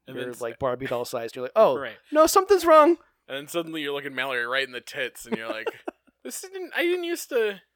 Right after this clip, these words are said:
Speaker 2: Wait, why do you have tits? You're a bird.
Speaker 1: To feed her young. <laughs>
Speaker 2: That's not how birds do.
Speaker 1: She regurgitates out of her boobs?
Speaker 2: That's h-, horrific.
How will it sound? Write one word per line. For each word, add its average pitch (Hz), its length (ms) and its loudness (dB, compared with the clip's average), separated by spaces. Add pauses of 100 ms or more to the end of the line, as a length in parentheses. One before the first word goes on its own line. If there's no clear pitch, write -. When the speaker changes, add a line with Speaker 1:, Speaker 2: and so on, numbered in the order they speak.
(160)
Speaker 2:
Wait, 165 140 -6
why 214 140 -6
do 370 60 0
you 339 80 -2
have 370 100 -2
tits? - 600 -8
You're 190 100 -4
a 180 60 -4
bird. 160 440 -4 (1300)
Speaker 1:
To 170 80 -6
feed 180 260 -10
her 175 140 -6
young. 175 320 -4 (140)
<laughs> - 0 - (440)
Speaker 2:
That's - 220 -20
not 185 160 -6
how 185 100 -2
birds 165 340 -4
do. 156 360 -4 (600)
Speaker 1:
She - 280 -18
regurgitates 156 1000 -10
out 151 160 -4
of 143 80 -10
her 139 160 -14 (1080)
boobs? 254 720 -12
Speaker 2:
That's 170 320 -4
h-, - 80 -12 (160)
horrific. 139 680 -8